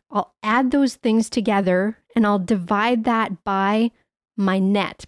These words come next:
by the amount of money that I have available. And that'll give me a percentage.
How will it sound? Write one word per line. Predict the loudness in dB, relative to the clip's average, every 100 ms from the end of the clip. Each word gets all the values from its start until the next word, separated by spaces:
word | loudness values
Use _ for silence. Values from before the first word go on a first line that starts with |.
| -4
by | -2
the | 2
amount | 2 2 0
of | -2 -2
money | 0 0
that | 0
I | -2
have | -4 -4 -4
available. | -2 0 0 2 2
And | 2
that'll | 2 2
give | 0 0
me | 2
a | 0
percentage. | -4 -8 -6 -6 -6 -2 -4 -4 -12